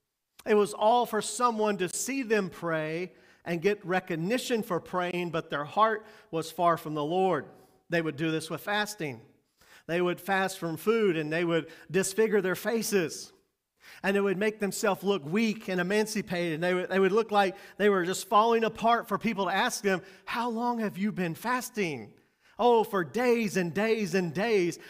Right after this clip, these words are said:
Not because they were seeking the Lord, but because they wanted someone to ask them, or they wanted someone to give them credit for looking like they were seeking the Lord. They would do this with their offerings in the temple.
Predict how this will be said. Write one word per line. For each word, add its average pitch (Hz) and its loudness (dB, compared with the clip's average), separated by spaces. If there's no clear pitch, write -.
Not 170 0
because 208 -2
they 175 0
were 160 -4
seeking 202 -4
the 165 0
Lord, 208 2
but 170 -4
because 170 -6
they 170 -2
wanted 180 -4
someone 175 -4
to 156 -8
ask 240 -6
them, 160 -4
or 196 0
they 185 0
wanted 196 -2
someone 190 -2
to 160 -2
give 156 -2
them 156 -2
credit 190 -2
for 180 0
looking 208 0
like 175 -2
they 180 0
were 175 0
seeking 185 -4
the 214 -2
Lord. 226 -2
They 156 -4
would 151 -4
do 160 0
this 160 -6
with 151 -8
their 147 -8
offerings 170 -2
in 156 -4
the 165 -2
temple. 170 -4